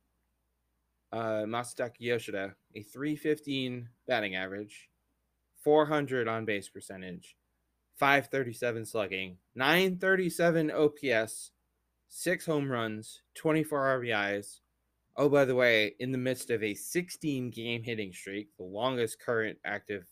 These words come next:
hitting streak in the majors. Uh, during that six-game hitting streak, he's hit four forty-six with five home runs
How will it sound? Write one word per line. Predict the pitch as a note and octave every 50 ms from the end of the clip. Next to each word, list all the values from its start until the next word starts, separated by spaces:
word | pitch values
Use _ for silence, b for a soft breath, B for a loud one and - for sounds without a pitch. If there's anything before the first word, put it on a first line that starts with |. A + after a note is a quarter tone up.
| _ _ _ _ -
hitting | A#2+ A2+ G#2 G2 -
streak | - - G#2 F#2+ F2 G#2
in | F#2+ F#2
the | F#2
majors. | F2+ E2+ E2+ E2+ - D#2+ E2 G#2 - _ _ _ _ _ _ _ _ _ _ _ _ _ _ _ _ _ _
Uh, | - A2+ A2+ A2+ A2 G2+ - -
during | - C#3 D3 D#3+ F#3+ G#3 G#3 F#3+ D#3+ A#2+
that | A#2+ B2 A#2+ A2+
six-game | - B2 A2 - - - A#2+ A2 A2
hitting | A2+ G2+ F#2+ F#2 F2+
streak, | - - G2 F#2+ G2+ G#2 _ _ _ _ _ _ _ _ _ _ _ _ _ _
he's | - B2+ A#2+ A2+ -
hit | B2+ A#2 - -
four | - - D#3+ D#3+ D#3+ E3+
forty-six | - - F3 E3+ D3+ C#3+ B2 - - A#2+ A2+ A2+ - - - - - -
with | - G#2+ -
five | - - B2 B2+ C#3 C3+ -
home | C#3 D3 C#3 B2+ B2
runs | A#2 A#2 A2+ A2 A2 A2 A2 - - -